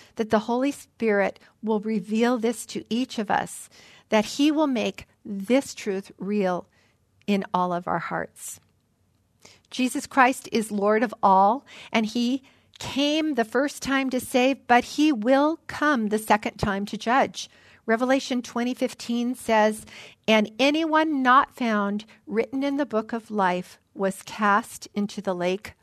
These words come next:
of fire." Ladies, there are only two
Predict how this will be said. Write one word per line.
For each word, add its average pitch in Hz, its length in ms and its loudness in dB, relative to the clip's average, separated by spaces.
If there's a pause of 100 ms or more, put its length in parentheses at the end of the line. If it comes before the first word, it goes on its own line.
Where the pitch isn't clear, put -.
(160)
of 185 160 -2
fire." 175 540 -6 (1500)
Ladies, 220 320 0
there 233 200 4
are 226 160 4
only 262 400 0 (520)
two 262 460 -2